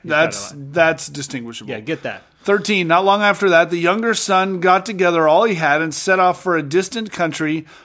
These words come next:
Speaker 2: where he squandered his wealth in wild living.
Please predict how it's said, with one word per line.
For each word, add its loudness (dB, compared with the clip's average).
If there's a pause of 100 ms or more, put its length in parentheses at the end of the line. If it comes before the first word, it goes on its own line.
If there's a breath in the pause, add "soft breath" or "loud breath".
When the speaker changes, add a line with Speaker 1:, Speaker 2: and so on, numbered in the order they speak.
(100)
Speaker 2:
where -4
he -2
squandered -2
his -2
wealth 2
in -6
wild 0
living. -4